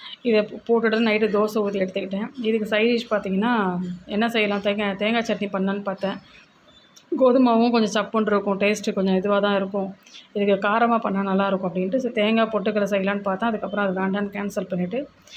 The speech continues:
அதுக்கப்புறம் பார்த்தீங்கன்னா, தக்காளி தொக்கு நல்லா காரமா செய்யலாம் அப்படின்ட்டு ஒரு மூணே மூணு வெங்காயம், ஒரே ஒரு தக்காளி, ஒரு நாலு பன்-, பல்லு பூண்டு, இதை மட்டும் போட்டு நல்லா மிக்சியில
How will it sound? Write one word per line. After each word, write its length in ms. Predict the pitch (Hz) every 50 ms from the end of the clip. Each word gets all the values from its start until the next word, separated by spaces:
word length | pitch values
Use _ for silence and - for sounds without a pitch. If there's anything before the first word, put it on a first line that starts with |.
| - - - - _
அதுக்கப்புறம் 420 | - 214 208 214 202 220 233 220
பார்த்தீங்கன்னா, 320 | 214 208 220 233 247 226
தக்காளி 280 | 214 202 208 233 233 233
தொக்கு 280 | 226 220 190 208 196 190
நல்லா 160 | 196 208 196 -
காரமா 440 | 196 185 196 214 208 214 214 220 214
செய்யலாம் 340 | - 208 202 196 196 190 185
அப்படின்ட்டு 380 | 170 190 185 180 185 - 269 294 -
ஒரு 200 | - 208 196 196
மூணே 260 | 196 202 208 214 226 220
மூணு 180 | 226 214 208
வெங்காயம், 500 | 196 190 190 196 214 208 208 214 240 226
ஒரே 140 | 208 196 196
ஒரு 160 | 202 202 208 196
தக்காளி, 480 | 202 185 180 - - 202 190 196 220 269 269 - _ _ - - - - _ _ -
ஒரு 100 | - 214
நாலு 240 | 214 208 208 214 214 208
பன்-, 300 | - 202 202 202 202 - - -
பல்லு 240 | - 220 208 214 214
பூண்டு, 340 | - - 220 214 208 196 -
இதை 180 | - 214 208 214
மட்டும் 240 | 208 202 196 226 208
போட்டு 200 | - 208 202 202
நல்லா 220 | 208 196 190 202
மிக்சியில 420 | 202 196 190 - - 226 214 208